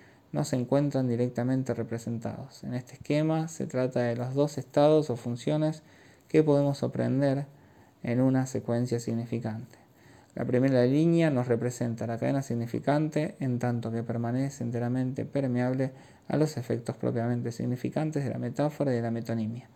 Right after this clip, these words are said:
lo cual implica la actualización posible de los efectos significantes en todos los niveles,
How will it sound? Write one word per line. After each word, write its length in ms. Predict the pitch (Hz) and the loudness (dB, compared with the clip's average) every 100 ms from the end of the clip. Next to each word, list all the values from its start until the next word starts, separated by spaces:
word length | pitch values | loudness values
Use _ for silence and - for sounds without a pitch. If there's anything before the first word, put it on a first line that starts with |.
| _ _ _ - _ - | _ _ _ -20 _ -4
lo 120 | 107 | 2
cual 160 | 127 | 2
implica 420 | 117 113 139 135 127 | 2 2 0 2 2
la 100 | 113 | 0
actualización 680 | - 113 113 117 - 117 | -4 -6 -6 -8 -6 -6
posible 500 | 117 120 - 139 147 | -6 -6 0 0 2
de 80 | 123 | 0
los 120 | 120 120 | -2 -8
efectos 480 | - 120 - 120 | -6 -6 -6 -8
significantes 960 | - 143 131 123 123 135 143 139 147 - | -4 -2 -2 -4 -4 -2 -2 -4 -8 -8
en 220 | 147 135 | -4 -2
todos 220 | 135 139 123 | 2 2 2
los 180 | 123 | -2
niveles, 560 | 117 117 113 131 - - | -4 -4 -6 -10 -14 -20